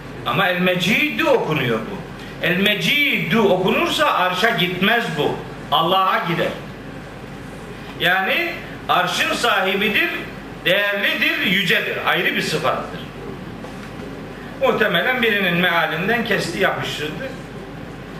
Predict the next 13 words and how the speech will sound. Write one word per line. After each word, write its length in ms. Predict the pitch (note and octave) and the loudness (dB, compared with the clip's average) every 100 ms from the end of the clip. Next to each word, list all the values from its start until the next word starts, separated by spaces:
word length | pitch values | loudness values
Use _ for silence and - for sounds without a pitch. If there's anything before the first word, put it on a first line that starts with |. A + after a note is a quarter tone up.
| - - | -12 -2
Kopyala 380 | F3+ - D3 E3+ | -2 0 2 2
yapıştır. 460 | D#3 D3+ C#3 - - | 2 0 -4 -6 -6
Çok 260 | E3+ C#3+ C#3 | -4 -4 0
mahirdir 540 | C#3 C#3 D3 B2+ A2+ | 2 4 2 0 -4
bizim 260 | A2 A#2 A2 F#2+ - - - C3+ | -4 -4 -4 -6 -10 -10 -8 -4
ümmeti 260 | C3+ B2+ C3 | 0 0 0
Muhammed 380 | B2 A#2+ A#2+ - A#2+ | 0 2 0 -2 -4
bu 40 | |
konuda. 380 | B2+ A#2 A#2 A3 A3 - - - - - - - - - - - - - - | -2 -2 0 0 -2 -8 -10 -10 -10 -10 -12 -12 -12 -12 -10 -10 -10 -4 0
Evet, 280 | A#3 C4 - - - - | 2 0 -2 -8 -10 -6
bir 80 | - | -4
sıfat 520 | - A3 A3+ - - | 0 2 4 2 0
bu. 380 | D4 F#4 F#4 | 2 2 0